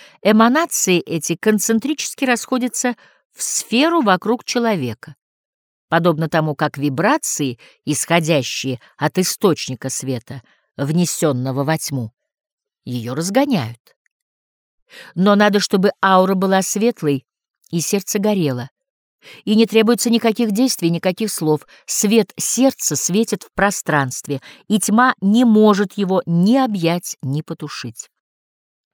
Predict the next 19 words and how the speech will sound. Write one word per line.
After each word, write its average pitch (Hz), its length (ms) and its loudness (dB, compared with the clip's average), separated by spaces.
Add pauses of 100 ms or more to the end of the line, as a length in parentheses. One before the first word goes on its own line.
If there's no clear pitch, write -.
(120)
Это 220 300 2
будет 254 320 0
подвигом 196 540 2
пространственного 165 960 -2
служения. 127 760 -6 (1200)
Невидим 196 640 4
он 175 220 0 (100)
глазу 156 480 0
земному 151 640 -2 (100)
и 165 80 -2
молчалив. 170 800 -6 (800)
Он 233 160 4
требует 233 400 2
великого 233 380 2
мужества 233 440 0
и 170 160 -2
огромной 196 440 2
стойкости, - 720 -4 (280)
ибо 180 340 4